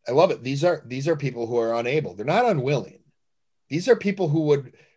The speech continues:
who would have a level of humility. They would be able to consider another perspective to the point where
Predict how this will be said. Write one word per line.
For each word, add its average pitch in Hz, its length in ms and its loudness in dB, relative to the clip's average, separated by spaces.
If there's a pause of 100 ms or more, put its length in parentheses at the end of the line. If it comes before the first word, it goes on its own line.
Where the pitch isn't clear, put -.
who 175 200 -4
would 160 240 4
have 139 360 0
a 127 140 0
level 113 400 -2
of 98 120 -6
humility. 107 720 -10 (280)
They 123 100 2
would 131 260 0
be 120 200 0
able 113 140 -2
to 110 80 -2
consider 107 540 -6
another 98 240 -8
perspective 82 680 -6 (2000)
to 160 120 -2
the 139 80 4
point 185 400 0
where 110 420 0